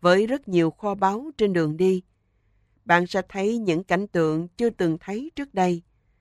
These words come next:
chẳng hạn như thiên đường và thế giới chư thiên. Đây là ý nghĩa của việc ra đi tốt đẹp. Ngay cả khi bạn còn ở đây,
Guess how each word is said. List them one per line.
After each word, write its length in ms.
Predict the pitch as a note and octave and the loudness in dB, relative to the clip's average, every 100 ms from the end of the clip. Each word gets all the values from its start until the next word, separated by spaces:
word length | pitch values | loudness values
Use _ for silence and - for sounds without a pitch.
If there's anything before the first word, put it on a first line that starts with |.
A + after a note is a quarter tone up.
| _ _ - | _ _ -2
chẳng 180 | F#3 | -2
hạn 320 | G#3 F3+ E3+ F#3+ | 0 0 0 2
như 320 | G3+ G3 G3 - | 2 2 0 -8
thiên 280 | A#3 A3+ G3+ | -8 -6 0
đường 300 | E3+ D#3+ D#3 _ _ _ | 0 0 -4 _ _ _
và 240 | F3+ E3+ D#3+ | 2 2 2
thế 180 | - | 0
giới 420 | F#3+ F#3 F#3 B3 D#4 | 0 0 -2 -4 -6
chư 160 | G3+ F#3 | -2 -2
thiên. 340 | - F#3 E3+ D#3 _ _ _ _ _ _ - | 2 2 2 -2 _ _ _ _ _ _ 0
Đây 100 | A#3 | 2
là 200 | G3+ F3+ | 4 2
ý 180 | G3+ C4 | 0 -4
nghĩa 260 | C4 E3+ | 0 -2
của 240 | G3+ E3+ G3 | 0 -2 -2
việc 320 | F#3 E3 D#3 _ _ | -2 -2 -4 _ _
ra 220 | F#3 G3+ | -2 -2
đi 280 | G3 F#3+ F3+ E3+ | 0 2 0 -2
tốt 160 | - A3 | -6 -4
đẹp. 280 | F3 D#3+ - _ _ _ _ _ _ _ _ _ _ _ _ _ _ _ - | -2 -2 -4 _ _ _ _ _ _ _ _ _ _ _ _ _ _ _ 2
Ngay 120 | A#3 | 4
cả 320 | A3+ F3 G#3+ | 4 0 0
khi 160 | - A3+ | -4 0
bạn 300 | F#3 E3 F3 | 2 2 0
còn 220 | - E3+ | 2 2
ở 220 | - E3+ | 2 -2
đây, 300 | A3 G#3+ G#3 | -2 -2 -2